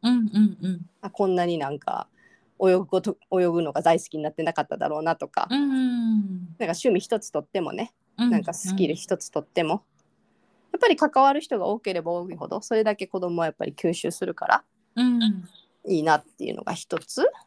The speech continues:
Speaker 2: かな。
Speaker 1: うん。うん。
Speaker 2: あともう一つは、多分、その、えっと、思うに、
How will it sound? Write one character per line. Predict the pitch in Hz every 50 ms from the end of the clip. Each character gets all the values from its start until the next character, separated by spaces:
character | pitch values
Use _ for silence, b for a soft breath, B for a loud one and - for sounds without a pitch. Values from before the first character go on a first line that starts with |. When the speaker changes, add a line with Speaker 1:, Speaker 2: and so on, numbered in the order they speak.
| _ _ _ - -
Speaker 2:
か | 220 220
な。 | 226 247 302 285 - - _ _ _ _ _ -
Speaker 1:
う | 202
ん。 | 220
う |
ん。 | 226 214 214 - - _ _ -
Speaker 2:
あ |
と | 480 403
も | 285 277 311 349
う |
一 | 392 - - - 494
つ | - - 202
は、 | 180 180 185 180 165 156 156 -
多 | _ - 277
分、 | 226 202 180
そ | 175 - 175
の、 | 156 156 151 139 - - - - - - - - - - - - _ _ _ _ _ - - - _ _ _ - - _ _ _ _ - -
え |
っ | 185 - - _
と、 | - 160
思 | - - 208 226 226 226 202 170
う | 156
に、 | 151 160 170 170 160 151 - -